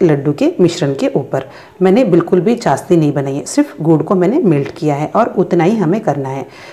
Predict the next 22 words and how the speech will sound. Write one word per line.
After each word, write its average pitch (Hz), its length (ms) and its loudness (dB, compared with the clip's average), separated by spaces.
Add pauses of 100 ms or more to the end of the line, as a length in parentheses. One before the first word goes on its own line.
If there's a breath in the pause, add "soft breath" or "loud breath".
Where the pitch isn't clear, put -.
(160 loud breath)
करके 170 340 2
अब - 160 -4
सारी 160 320 2
चीज़ों 170 320 -2
को - 120 -4
अच्छे - 420 -2
से 330 260 2 (260 loud breath)
मिक्स 180 200 2
करना 143 300 -2
है। 143 180 -4 (300 loud breath)
अभी 208 320 0
ये 214 100 2
काफ़ी 175 360 0
गर्म 151 280 0
है, 160 80 -4
जब 175 220 0
ये 180 60 2
थोड़ा 165 200 0
सा 165 160 -4
normal 165 380 2
हो 220 100 2
जाएगा, 165 320 0